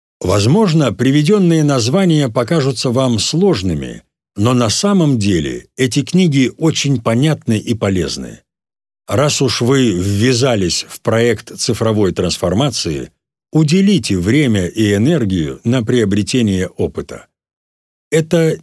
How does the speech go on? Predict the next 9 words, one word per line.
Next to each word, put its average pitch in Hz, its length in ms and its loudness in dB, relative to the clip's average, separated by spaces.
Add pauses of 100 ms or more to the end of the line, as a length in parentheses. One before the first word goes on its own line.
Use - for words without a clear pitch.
не 131 280 2
магия. 76 680 -2 (680)
Вы 104 140 0
должны 143 440 2
владеть 135 600 0
знаниями, 87 960 -2 (100)
чтобы 135 400 -2
вдумчиво 107 760 0
действовать, 90 880 -2